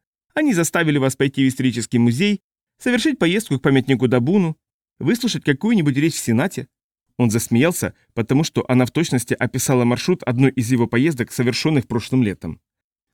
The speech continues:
«Да, я понимаю. Они всегда одинаково глупо ведут себя с иностранцами.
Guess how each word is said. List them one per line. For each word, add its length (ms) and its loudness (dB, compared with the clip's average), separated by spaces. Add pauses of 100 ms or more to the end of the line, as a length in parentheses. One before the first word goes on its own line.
«Да, 200 0
я 140 0
понимаю. 520 2 (280)
Они 200 2
всегда 300 0
одинаково 540 0
глупо 420 -2
ведут 300 0
себя 240 0
с 100 -4
иностранцами. 720 -4